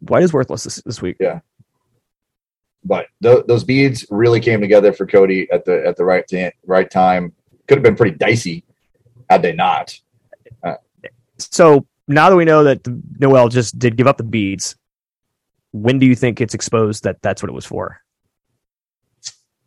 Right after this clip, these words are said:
Speaker 2: Um,
Speaker 1: Do you hold on to that knowledge for yourself?
Speaker 2: I think
Speaker 1: Thing?
Speaker 2: so. I, I don't think
Speaker 1: I
Speaker 2: you,
Speaker 1: mean,
Speaker 2: I
Speaker 1: he's,
Speaker 2: don't
Speaker 1: he's told a couple people, so he can't exactly, you know, it's not just on Cody to tell, but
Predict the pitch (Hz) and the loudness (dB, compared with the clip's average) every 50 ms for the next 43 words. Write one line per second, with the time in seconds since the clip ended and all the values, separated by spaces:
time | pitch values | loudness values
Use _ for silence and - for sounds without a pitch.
0 | _ _ - 123 139 151 175 185 185 185 185 180 170 170 190 - 135 139 123 131 | _ _ -6 -4 -2 0 0 0 0 0 0 0 -2 -2 0 2 2 2 4 4
1 | 139 147 151 151 139 151 151 156 156 156 147 - - - 156 151 156 156 156 - | 4 4 4 4 4 4 2 4 4 2 2 -2 -6 -4 -2 -2 -2 -4 -2 0
2 | 170 160 170 170 - _ _ _ _ _ _ _ - 117 - 175 180 196 113 90 | 2 2 2 0 -6 _ _ _ _ _ _ _ 0 0 2 2 4 2 2 2
3 | - _ _ _ _ _ - 110 110 101 120 131 135 131 139 127 123 170 180 - | 0 _ _ _ _ _ -2 0 2 4 4 4 4 4 2 2 4 4 6 6
4 | - 196 160 165 202 208 - - 269 285 285 220 - 214 165 147 - - _ _ | 6 4 4 4 2 2 4 4 4 6 6 6 4 4 2 2 0 -2 _ _
5 | _ _ _ _ - 165 135 - - 135 113 - 165 151 135 127 - 120 107 87 | _ _ _ _ -4 -4 -4 -2 -2 -2 0 2 2 2 2 2 2 0 -2 -2
6 | - _ 98 113 101 101 - - 170 151 139 127 - 113 98 - 127 113 98 92 | -8 _ -10 -8 -8 -6 0 0 0 2 2 0 -4 -4 0 2 2 2 2 -2
7 | 85 - 117 95 - - - 95 76 - - | -6 -6 -6 -6 -6 -6 -8 -8 -8 -8 -10